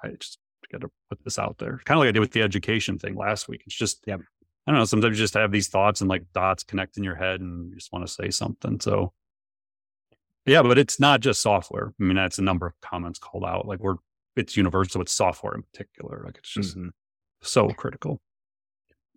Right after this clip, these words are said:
Speaker 2: So I guess one point I wanted to add here or ask about is that, you know, as part of your post, you had mentioned that SaaS businesses may not be able to handle the speed of A I advancements coming next year. So why do you think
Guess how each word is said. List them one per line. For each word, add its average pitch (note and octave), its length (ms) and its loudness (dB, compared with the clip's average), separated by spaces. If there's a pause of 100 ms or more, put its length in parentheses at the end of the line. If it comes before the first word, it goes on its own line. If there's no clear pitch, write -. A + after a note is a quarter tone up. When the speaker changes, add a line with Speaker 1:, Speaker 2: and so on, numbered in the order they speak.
(120)
Speaker 2:
So D3+ 380 2 (1120)
I - 60 -18
guess - 240 2
one G3 320 4 (180)
point D3+ 260 2
I B2 80 4
wanted A#2+ 380 0
to A2+ 300 2 (460)
add A#2+ 320 0
here A2+ 220 0
or G#2+ 120 4
ask A#2 300 2
about G#2 340 2
is A#2+ 160 -2
that, B2+ 220 2 (320)
you C#3+ 120 4
know, C#3 120 4
as B2 120 0
part F#3 260 2
of A#3 100 -2
your F#3 100 2
post, B2 420 0
you A#2+ 80 4
had A2 100 4
mentioned A2 440 0
that G#2 160 0
SaaS A2 280 0
businesses G#2+ 580 -4
may G#2 200 0
not G#2+ 280 0
be G#2 120 -2
able G#2 180 -2
to G2 100 -2
handle G#2 560 -2
the F#2+ 120 -4
speed G2 420 -4
of F2+ 120 -6
A F#2+ 140 -4
I F#2 160 -4
advancements E2+ 720 -10
coming D#2+ 320 -8
next - 340 -14
year. E2 140 -4
So G2+ 160 -4
why A#2+ 160 2
do F#3 80 -2
you G#3+ 120 0
think A2 480 -4